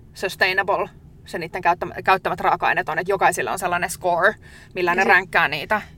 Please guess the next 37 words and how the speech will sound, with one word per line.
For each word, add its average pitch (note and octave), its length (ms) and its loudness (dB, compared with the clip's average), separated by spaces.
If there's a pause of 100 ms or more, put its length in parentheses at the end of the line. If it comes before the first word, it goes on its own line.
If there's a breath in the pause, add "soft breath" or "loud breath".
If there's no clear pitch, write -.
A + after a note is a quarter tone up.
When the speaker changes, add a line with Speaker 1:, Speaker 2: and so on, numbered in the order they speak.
Speaker 2:
Ja A3+ 80 -4
näille G3 260 4
lopputuotteille. G3+ 840 -4
Ja B3+ 100 2
mä D4 100 -2
Speaker 1:
Kyllä. A3+ 200 8
Speaker 2:
tykkään A3 160 6
just A3 180 -8
siitä G#3 280 -6
s-, - 140 -14 (380)
sen B3 260 0
takia, F#3 400 2
että F#3+ 320 0 (120)
he A3 80 -4
myöskin G3 440 -4
itse B3 220 -6
tiedostaa F3 580 0
sen, F3+ 280 0
että, - 360 -2 (420 loud breath)
että F#3+ 220 -2
tavallaan G3 380 4
täydellisyyttä E3+ 880 4
ei E3 160 0
ole. G3 320 4 (260 loud breath)
Voidaan E3+ 440 -4 (180)
pyrkiä A3 520 -4
niin - 180 -12
kuin F3+ 140 -14
mahdollisimman F3 800 -4 (120)
hyvään F#3 480 -2
ja F3 120 -4
tie-, G3 280 -2
tehdä G#3 240 -8
sellaisia F#3 440 -6
tietoisia, F3 720 -2 (420 loud breath)
parempia F3 480 4
vali-, F3 340 2